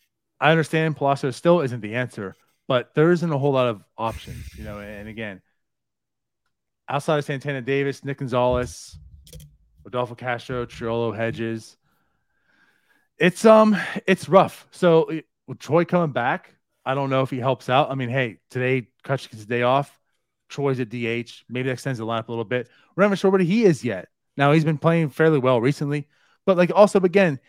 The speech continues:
he was one of those guys that, you know, you lump in with Kutch and Santana that you hoped were gonna be pretty good this year,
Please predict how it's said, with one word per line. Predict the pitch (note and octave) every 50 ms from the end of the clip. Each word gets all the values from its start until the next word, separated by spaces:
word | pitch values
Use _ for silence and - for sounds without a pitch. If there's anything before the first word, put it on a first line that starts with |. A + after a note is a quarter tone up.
| _ _ _
he | _ G3 G#3
was | G#3+ F3+ D#3+
one | F3 F#3+
of | F3+
those | F3+ E3+ C#3+
guys | - D#3+ D3+ D#3+ D#3+ D#3
that, | D#3+ D3+ B2 -
you | C#3 D3+
know, | D3+
you | C#3 B2+ B2+
lump | C#3 D3 C#3 D3
in | C#3
with | B2 A#2+ - _
Kutch | - D#3 D3 - -
and | C3 A2+
Santana | - C3+ B2 A2 - D3+ D#3+ E3 D#3 C#3+
that | B2 C3 C3 C3 B2+ A#2 - _ _ _ _ _ _
you | E3+ F3+ G3
hoped | - - - G#3 A#3 - _ - - -
were | C#3+ B2
gonna | A2 B2 A2+ G#2+
be | G#2+ G#2
pretty | - - A#2 G#2
good | F#2 G2 F2+ E2+
this | F#2+ G2+ - -
year, | A#2+ D3 D#3+